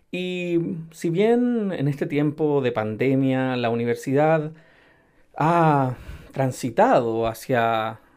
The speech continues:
la virtualidad, esas novelas nos siguen recordando que existieron otros mundos donde, de alguna manera, la educación y las relaciones al interior del universo de la educación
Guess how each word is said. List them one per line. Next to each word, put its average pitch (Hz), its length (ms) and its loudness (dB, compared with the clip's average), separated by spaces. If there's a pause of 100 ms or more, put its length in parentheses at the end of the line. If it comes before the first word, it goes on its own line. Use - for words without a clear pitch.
(100)
la 113 560 -6 (400)
virtualidad, 117 640 -6 (1120)
esas 180 240 -2
novelas 165 640 4
nos 135 160 0
siguen 147 280 2
recordando 127 640 0
que 160 80 -6
existieron 123 560 -2 (120)
otros 185 300 0
mundos 113 640 -4 (240)
donde, 127 960 0
de 117 120 -10
alguna 160 280 -4
manera, 135 520 -4 (1000)
la 123 360 0
educación 120 1040 -4
y 120 520 -4
las 113 180 -8
relaciones 117 640 -2
al 113 100 -6
interior 147 520 2
del 156 120 0
universo 120 480 -2
de 113 80 -2
la 107 120 -4
educación 151 680 -6